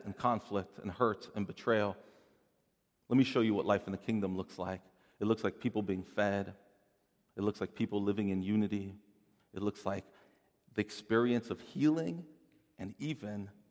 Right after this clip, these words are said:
restored life." Here's a little bit of that reality he's saying now.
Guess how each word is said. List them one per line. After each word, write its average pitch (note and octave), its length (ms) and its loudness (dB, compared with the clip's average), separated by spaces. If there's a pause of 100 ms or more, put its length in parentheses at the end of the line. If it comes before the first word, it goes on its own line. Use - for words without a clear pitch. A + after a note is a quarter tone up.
(140)
restored A2 480 -4 (160)
life." - 560 -10 (1600)
Here's C3 160 4
a A#2+ 60 4
little C3+ 240 6
bit B2 160 8
of G#2+ 120 6
that A2+ 220 4
reality G#2 580 4
he's F#2+ 140 -6
saying F#2+ 340 0
now. F#2 380 -2